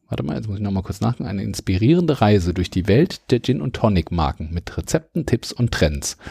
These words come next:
Das sind zwei, äh, junge Autoren, äh, die das, äh, gemacht haben. Ich hab irgendwie so im Hinterkopf, dass die das irgendwie als Studentenprojekt angefangen haben und das dann ausgeweitet haben und das dann so groß wurde,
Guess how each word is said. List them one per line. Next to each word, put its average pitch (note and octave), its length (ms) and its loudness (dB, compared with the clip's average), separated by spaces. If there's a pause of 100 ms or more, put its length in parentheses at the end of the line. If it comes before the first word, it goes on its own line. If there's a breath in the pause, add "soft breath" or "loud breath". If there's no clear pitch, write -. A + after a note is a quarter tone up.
(220 loud breath)
Das - 100 -14
sind A2 140 2
zwei, G2+ 300 4
äh, G2 440 4
junge A#2 320 4
Autoren, E3+ 540 4
äh, B2 260 2
die B2 120 0
das, - 280 -4
äh, A#2 240 -2
gemacht A#2 320 -2
haben. E3 180 0
Ich - 220 -10 (140)
hab - 160 -10
irgendwie B2+ 640 4 (720 loud breath)
so C3 120 2
im A#2 100 6
Hinterkopf, C#3+ 460 2
dass - 180 0
die C3+ 80 0
das B2 160 4
irgendwie B2+ 300 4
als A2+ 240 2
Studentenprojekt C#3+ 720 2
angefangen C#3+ 500 0
haben C3 300 4
und A#2+ 180 2
das A#2 80 0
dann A#2 140 2
ausgeweitet A#2+ 600 2
haben A#2+ 160 4
und A2+ 120 2
das G#2 80 -4
dann A2+ 160 2
so A#2 100 2
groß A#2+ 340 2
wurde, B2 280 4